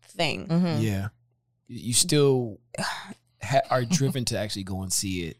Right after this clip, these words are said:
Speaker 2: Right.
Speaker 1: D C is like they just throwing darts on a board.
Speaker 3: They
Speaker 1: Like,
Speaker 3: really are.
Speaker 2: Yeah.
Speaker 1: "Ah,
Speaker 3: I
Speaker 1: missed
Speaker 3: don't
Speaker 1: it
Speaker 3: know,
Speaker 1: again."
Speaker 3: I don't know how many, like, movies they've started and canceled.
Speaker 2: Mm-hmm.
Speaker 3: N-, now, this is a, this just goes to show,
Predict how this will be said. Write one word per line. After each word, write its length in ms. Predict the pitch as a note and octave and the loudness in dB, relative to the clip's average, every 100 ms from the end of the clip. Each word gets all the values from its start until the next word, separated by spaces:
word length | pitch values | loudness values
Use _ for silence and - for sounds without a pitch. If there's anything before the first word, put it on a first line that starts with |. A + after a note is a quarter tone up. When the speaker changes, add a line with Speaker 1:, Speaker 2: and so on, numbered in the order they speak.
| _ | _
Speaker 2:
Right. 140 | G3 F3 | 4 8
Speaker 1:
D 180 | F3 | 10
C 360 | E4 - C#4 C4 | 8 8 8 8
is 140 | G3+ | 8
like 220 | G3+ F#3+ F3 | 6 6 6
they 100 | G3 | 2
just 300 | F#3 F3+ F#3 | 2 0 2
throwing 340 | F#3 E3+ D#3+ | 2 2 4
darts 480 | D#3 D#3+ - - - _ _ _ - | 6 6 6 4 4 _ _ _ -2
on 160 | E3+ | 0
a 40 | D#3 | 2
board. 380 | D#3 D3 A#2+ D3 | 4 6 6 6
Speaker 3:
They 60 | |
Speaker 1:
Like, 140 | E3 F#3+ | 8 10
Speaker 3:
really 200 | E3+ A#2+ | 8 6
are. 240 | C3 A#2+ | 4 4
Speaker 2:
Yeah. 340 | D#3+ D#3 F3 E3 | 6 8 8 6
Speaker 1:
"Ah, 140 | - - - - | -2 -18 -20 4
Speaker 3:
I 120 | D#3 | 10
Speaker 1:
missed 200 | G3+ F3+ | 10 10
Speaker 3:
don't 40 | |
Speaker 1:
it 100 | E3+ E3 | 10 10
Speaker 3:
know, 40 | |
Speaker 1:
again." 320 | A#3 F#3 D3 F3 | 8 2 0 8
Speaker 3:
I 80 | |
don't 160 | G3+ F#3+ | 10 12
know 140 | F3 | 12
how 400 | C#3+ - D#3 E3 | 10 6 2 4
many, 480 | F#3 F#3+ E3 D3+ D3 _ - | 6 6 6 4 0 _ 2
like, 180 | C#3+ C3 | 4 4
movies 540 | C3+ D3 C#3+ B2+ A2+ | 4 6 6 2 0
they've 200 | A#2+ A#2 | -2 2
started 580 | - - B2+ E3+ G#3 G#3+ _ _ _ _ _ _ _ - | 4 6 8 8 4 0 _ _ _ _ _ _ _ -4
and 180 | A#2 A#2 | -2 2
canceled. 540 | C3 B2 G#2+ F2+ A#1 - _ - | 2 2 2 0 -4 -14 _ -12
Speaker 2:
Mm-hmm. 240 | F3 E3 | -6 -4
Speaker 3:
N-, 60 | - | -2
now, 160 | D3+ C#3+ | 2 4
this 200 | D3 E3+ | 6 6
is 160 | E3+ C#3 | 6 2
a, 100 | B2+ | 2
this 220 | D#3+ E3+ - | 4 4 4
just 240 | F3 - | 2 6
goes 220 | D3 C#3 | 4 4
to 40 | A#2+ | 4
show, 540 | - B2+ B2 A#2+ - | 4 4 2 0 -6